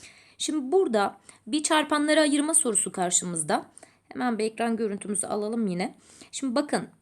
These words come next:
içinde olanlara bakıyorum. X küp var mı bunun içinde? Var. Fazladan bir tane de x var.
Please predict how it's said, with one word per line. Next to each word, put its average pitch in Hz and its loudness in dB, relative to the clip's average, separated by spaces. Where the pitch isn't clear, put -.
içinde 320 0
olanlara 262 4
bakıyorum. 190 0
X - -2
küp - -6
var 403 4
mı 269 2
bunun 185 2
içinde? 339 -2
Var. 247 4
Fazladan 269 0
bir 302 0
tane 185 0
de - -2
x - 0
var. - -2